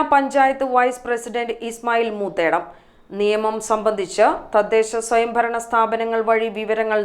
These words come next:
നൽകണം. ഇതിനായി പഞ്ചായത്ത്, നഗരസഭാ അധ്യക്ഷരുടെയും സെക്രട്ടറിമാരുടെയും യോഗം വിളിക്കണമെന്നും ഗ്രാമപഞ്ചായത്ത്, നഗരസഭാ തലങ്ങളിൽ പ്രാദേശിക പൊതുജനാരോഗ്യ സമിതികൾ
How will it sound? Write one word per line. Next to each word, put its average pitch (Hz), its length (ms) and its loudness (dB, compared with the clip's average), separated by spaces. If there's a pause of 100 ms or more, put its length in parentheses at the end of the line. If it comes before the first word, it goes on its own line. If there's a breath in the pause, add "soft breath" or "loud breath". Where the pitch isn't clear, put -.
നൽകണം. 165 400 0 (600 soft breath)
ഇതിനായി 294 360 4 (140)
പഞ്ചായത്ത്, 269 600 2 (100)
നഗരസഭാ 254 580 2
അധ്യക്ഷരുടെയും 220 840 -2 (480 soft breath)
സെക്രട്ടറിമാരുടെയും 269 1200 2
യോഗം 240 320 0
വിളിക്കണമെന്നും 220 720 -2 (520 soft breath)
ഗ്രാമപഞ്ചായത്ത്, 262 1080 4 (320)
നഗരസഭാ 240 560 2 (100)
തലങ്ങളിൽ 233 380 0 (100)
പ്രാദേശിക 226 600 0 (140)
പൊതുജനാരോഗ്യ 226 720 0 (100)
സമിതികൾ 214 420 0